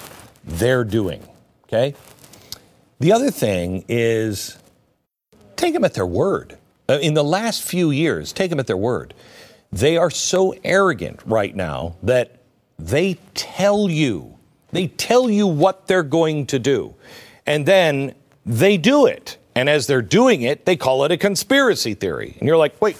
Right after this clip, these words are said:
what?" So what can we learn from tonight's show? There is an answer. If you look at all of this sequentially, it all points to one thing.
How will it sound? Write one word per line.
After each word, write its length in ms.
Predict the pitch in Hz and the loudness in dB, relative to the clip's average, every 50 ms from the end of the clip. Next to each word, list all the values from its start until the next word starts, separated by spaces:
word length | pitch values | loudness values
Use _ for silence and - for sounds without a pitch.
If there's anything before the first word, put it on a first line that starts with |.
| - - - - - - _ _ _ _ _ _ _ | -12 -20 -20 -20 -20 -20 _ _ _ _ _ _ _
what?" 180 | 233 262 - - - _ _ _ _ _ _ _ _ _ _ _ _ _ _ _ _ _ _ _ _ _ _ _ _ _ _ _ _ _ _ _ _ _ _ - | -2 -2 -2 -4 -10 _ _ _ _ _ _ _ _ _ _ _ _ _ _ _ _ _ _ _ _ _ _ _ _ _ _ _ _ _ _ _ _ _ _ -6
So 400 | - - 151 143 143 139 - - _ _ _ | -2 0 2 2 2 0 -2 -8 _ _ _
what 240 | - 160 190 190 - | 2 2 2 2 2
can 180 | - 208 185 | -2 -2 0
we 120 | 175 170 160 | 0 0 2
learn 260 | 151 143 139 131 120 | 2 0 0 -2 -2
from 200 | - - 117 104 | -4 -4 -4 -2
tonight's 360 | - 120 113 107 104 98 - | -2 -2 -2 -2 -4 -6 -8
show? 400 | - - - 107 85 67 60 - - - _ _ _ _ _ _ _ _ _ _ _ _ _ _ _ _ _ _ _ _ _ _ _ _ _ _ _ _ _ - | -10 -8 -6 -6 -6 -6 -8 -10 -16 -20 _ _ _ _ _ _ _ _ _ _ _ _ _ _ _ _ _ _ _ _ _ _ _ _ _ _ _ _ _ -2
There 180 | 143 175 196 | 0 2 2
is 140 | 220 190 151 | 2 0 0
an 100 | 170 156 | 0 2
answer. 460 | 185 208 208 151 - - - - - - _ _ _ _ | 2 2 0 -2 -4 -8 -12 -14 -20 -20 _ _ _ _
If 140 | - 90 107 | -6 -2 0
you 80 | 135 147 | 0 0
look 180 | 175 190 - | 0 0 0
at 80 | 180 147 | 2 2
all 280 | 139 147 147 143 135 | 4 4 4 2 0
of 80 | 123 110 | 0 -2
this 180 | 113 107 95 - | -2 -4 -4 -4
sequentially, 960 | - - - - - - 165 170 165 - - 87 69 - - - - - - - | -6 -6 -8 -6 -4 -2 -2 -2 -2 -4 -6 -8 -10 -10 -12 -16 -18 -18 -8 -6
it 100 | 110 113 | -2 0
all 160 | 127 135 151 | 0 0 0
points 400 | - - 156 165 151 135 110 - - | -2 -2 -2 -2 -2 -4 -6 -6 -6
to 80 | 120 | -6
one 280 | 101 98 101 98 98 87 | -4 -4 -4 -4 -6 -6
thing. 380 | - - - 95 82 58 - | -6 -6 -6 -6 -8 -10 -14